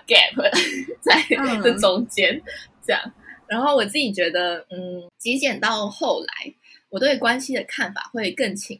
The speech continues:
Speaker 1: 向去把握跟珍惜那些我想要永续发展跟经营的人，
Speaker 2: 嗯。
Speaker 1: 也知道说其实知心的朋友就几个就好。但我其实还是很喜欢就是认识不一样的人，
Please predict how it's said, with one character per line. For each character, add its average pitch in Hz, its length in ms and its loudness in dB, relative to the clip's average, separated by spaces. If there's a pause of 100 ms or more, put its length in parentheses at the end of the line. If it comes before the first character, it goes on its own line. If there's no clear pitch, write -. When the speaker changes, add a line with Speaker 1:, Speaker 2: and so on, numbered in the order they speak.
Speaker 1:
向 202 260 -4
去 196 600 -8 (440)
把 - 260 0
握 214 180 0
跟 208 180 -2
珍 208 240 -2
惜 - 220 -10
那 190 100 -6
些 233 100 -4
我 175 140 -4
想 - 140 -8
要 151 120 -6
永 185 220 -4
续 180 520 -6
发 190 200 0
展 - 220 -6
跟 196 160 -2
经 196 180 -6
营 156 160 -12
的 - 80 -18 (100)
人， - 140 -14
Speaker 2:
嗯。 214 140 -12 (200)
Speaker 1:
也 180 140 -2
知 220 140 -6
道 262 160 0
说 240 300 -4
其 214 200 -8
实 208 60 -6
知 247 180 -8
心 262 160 -6
的 208 80 -4
朋 202 160 -6
友 160 140 -6
就 202 100 -8 (140)
几 - 260 -16
个 - 140 -10
就 165 160 -8
好。 - 260 -16 (440)
但 339 160 2
我 208 120 2
其 - 120 -6
实 190 60 -2
还 208 140 -2
是 - 80 -4
很 240 180 0
喜 165 100 -6
欢 180 280 -4
就 208 100 -10
是 214 80 -6
认 202 240 0
识 202 320 -4
不 190 160 -6
一 175 40 -2
样 170 140 -2
的 113 100 -18
人， - 140 -8